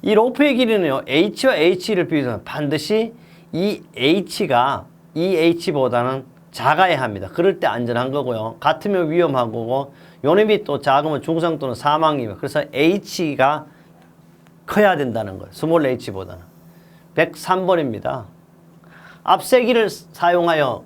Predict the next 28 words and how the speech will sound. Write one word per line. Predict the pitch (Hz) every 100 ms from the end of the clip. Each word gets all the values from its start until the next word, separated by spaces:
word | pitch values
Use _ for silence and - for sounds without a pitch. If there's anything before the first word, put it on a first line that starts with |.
| -
건물 | 160 185 190 170
해체 | 214 214 220
사고 | 165 151 135
시, | 131 -
해체 | 160 202 214 170
시 | - 156 147 - - - - -
그 | 180
순서를 | 185 233 233 226 196 185
가장 | - 131 165 196 202 -
타당한 | - 180 175 170 165
것은, | 147 139 139 127
근데 | 117 98 95 - - - - - -
어쨌든 | 208 254 247 247
첫 | - -
번째 | 277 254
뭐냐 | 202 190 170
그러면 | 143 127 117 -
앞세기를 | 175 175 220 196 156
사용, | 135 113 - - - -
스라브를 | - - - 185 220 220 202 208 208 160
해체합니다. | 156 170 - 160 123 104
스라브. | 101 139 135 107 92 - - - - - -
스라브를 | - 208 233 233 202
해체한 | 196 208 185 180
다음에 | 170 151
뭐 | 135 175
해야 | 165 139
돼요? | 113 104